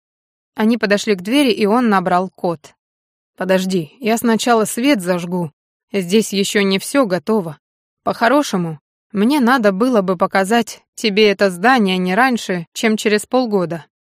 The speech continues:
Но я решил, что раз ты будешь хозяйкой, то и заканчивать проект тебе».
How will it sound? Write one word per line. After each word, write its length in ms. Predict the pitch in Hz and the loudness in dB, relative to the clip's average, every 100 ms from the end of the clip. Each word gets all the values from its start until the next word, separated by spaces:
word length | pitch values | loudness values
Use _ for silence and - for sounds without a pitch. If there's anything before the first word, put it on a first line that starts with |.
| _ _ _ | _ _ _
Но 140 | 196 | 0
я 180 | 196 196 | 2 4
решил, 400 | 190 180 262 247 | 2 0 -2 -2
что 360 | 175 - 214 226 | -4 -4 0 2
раз 200 | 254 - | 2 0
ты 120 | 233 | -2
будешь 320 | 208 208 202 | -2 -2 -2
хозяйкой, 720 | - 202 214 285 247 175 156 - _ | 0 0 2 0 0 -4 -8 -12 _
то 100 | 302 | 0
и 80 | 285 | 0
заканчивать 720 | 180 170 180 180 - 180 - | 0 0 0 -2 -4 -6 -8
проект 460 | - 180 180 - _ | -4 -4 -4 -10 _
тебе». 380 | - 180 175 160 | -8 -4 -4 -6